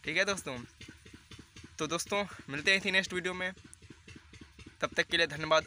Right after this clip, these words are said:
और channel पे बिल्कुल नए हो तो channel को भी subscribe कर लो और video को ज़्यादा से ज़्यादा शेयर किया करो, क्योंकि आप जितना support करेंगे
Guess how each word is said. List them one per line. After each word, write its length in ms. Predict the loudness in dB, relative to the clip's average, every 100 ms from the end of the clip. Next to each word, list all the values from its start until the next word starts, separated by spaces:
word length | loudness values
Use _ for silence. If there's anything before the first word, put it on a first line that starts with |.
| 0
और 100 | 0
channel 240 | 2 2
पे 100 | 0
बिल्कुल 300 | -2 -2 0
नए 120 | 2
हो 100 | 2
तो 120 | 0 0
channel 220 | 0 0
को 100 | -2
भी 80 | -4
subscribe 300 | 2 4 4
कर 100 | 0
लो 120 | -2
और 140 | -2
video 300 | 0 2 2
को 100 | 0
ज़्यादा 200 | 4 6
से 60 | 6
ज़्यादा 180 | 4 2
शेयर 180 | 2 0
किया 240 | -2 2 2
करो, 180 | 2 -4
क्योंकि 300 | -6 -2 2
आप 160 | 4
जितना 220 | 4 2 0
support 300 | 0 -2 2
करेंगे 360 | 4 6 4